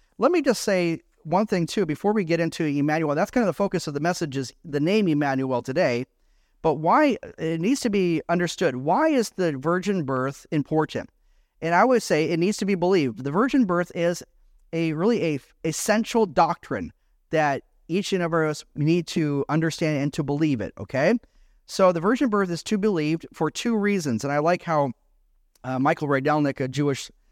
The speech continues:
uh, believer and scholar, says on this. Number one, it was to be a major sign to confirm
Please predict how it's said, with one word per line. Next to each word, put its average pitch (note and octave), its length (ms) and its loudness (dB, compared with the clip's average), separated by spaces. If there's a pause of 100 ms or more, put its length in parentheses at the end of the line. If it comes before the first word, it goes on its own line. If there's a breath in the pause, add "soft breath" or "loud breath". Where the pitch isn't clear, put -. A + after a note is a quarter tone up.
(260)
uh, B2+ 400 -2
believer D#3+ 420 0
and C#3 200 -6
scholar, C#3+ 460 2
says D#3 260 -2
on A#2+ 140 0
this. C#3 280 -2 (480)
Number F#3 380 2
one, D#3+ 300 0
it F3+ 200 0
was F#3 240 4
to F#3 120 -2
be G#3 260 0
a D#3+ 120 0
major F#3 640 0
sign D3 720 0 (200)
to - 100 -8
confirm F3 680 -2